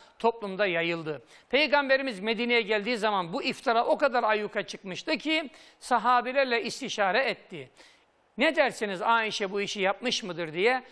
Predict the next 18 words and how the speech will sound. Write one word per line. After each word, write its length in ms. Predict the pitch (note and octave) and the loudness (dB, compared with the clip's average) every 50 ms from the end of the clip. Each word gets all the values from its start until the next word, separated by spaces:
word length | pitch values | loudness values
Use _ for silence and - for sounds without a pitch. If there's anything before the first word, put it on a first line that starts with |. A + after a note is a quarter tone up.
| - - _ _ | -20 -20 _ _
onlarla 580 | B3+ C4 C#4 C#4+ C#4+ C#4 C4 B3 A3+ - - - F#3+ | 4 4 4 2 0 0 2 2 2 2 0 0 2
bayağı 340 | C#4+ D#4+ E4 D4+ C#4 A#3+ | 4 4 6 4 4 2
uzun 360 | A3 B3+ G#3 G3+ D#4 E4 C#4+ B3 | 0 -2 -4 -2 -2 -2 2 2
boylu 260 | A3+ G#3+ G#3 G#3 G3+ | 2 2 2 0 -2
bir 100 | G#3+ G#3 | -4 -6
ta-, 220 | - - - - - - | -6 -8 -10 -10 -8 -12
istişareye 720 | A3+ - - - C#4 - - G#3 G3 F#3+ F#3+ A3 B3 A#3+ | -10 -8 -6 -6 -6 -6 0 2 2 2 2 0 -2 -2
girişmiş 540 | F#3 D#3+ F3+ E3+ F3 - - A3+ G3+ - - | -2 -4 -6 -6 -8 -10 -10 -10 -10 -10 -10
idi. 320 | F3+ E3+ C#3 D3 C3 A2+ - - - - - - - _ | -10 -10 -10 -10 -14 -16 -18 -20 -20 -20 -20 -20 -4 _
Enteresan 600 | A3+ B3+ C#4 A#3+ - D4+ D#4+ D#4+ - D4 D#4 D4+ | 0 0 0 2 2 2 2 2 0 0 0 2
olan 220 | D4+ C#4+ B3+ G#3+ | 2 2 2 2
şuydu, 540 | E3 - - G#3 A#3 B3+ A#3 F#3 F#3 D#3 C#3 - - - - _ _ _ | 0 -2 -4 -2 -2 0 0 -2 -2 -4 -6 -10 -18 -20 -20 _ _ _
iftirayı 640 | C#4 B3+ G#3+ - - - C#4+ B3+ C#4 C#4 C#4+ C#4 | 0 0 0 -2 -2 0 4 4 4 6 6 4
atanlardan 680 | B3 A#3 - A#3+ C4 B3 B3 B3 A#3 F#3+ A3+ A3 G#3 G3+ | 4 4 4 2 0 2 2 2 2 2 0 -2 -2 -4
birisi 560 | G#3 G3 G3+ F#3 - - B3 C4 B3+ B3+ B3+ - - - _ _ | -4 -4 -4 -6 -4 -2 0 0 0 0 -4 -10 -20 -20 _ _
Hazreti 440 | - A#3 A#3+ A#3 F#3 A#3+ - - A#3 | 2 2 2 2 2 -4 -2 0 -2
Ebubekir'in 840 | A#3 G3+ G#3+ G#3 G#3 G#3 G#3 - G#3+ G3+ A#3 A#3+ G#3+ F#3+ E3 C#3 C#3+ | 0 2 2 2 2 0 -2 -2 -2 -2 -2 -2 -4 -6 -8 -2 0
beslemesi, 760 | G#3 G3+ - - B3+ G3+ G3 G3 F#3 - - A3+ G3 E3+ C3+ | 0 0 0 -2 -4 -2 -2 -2 -4 -4 -4 -2 -2 -2 -4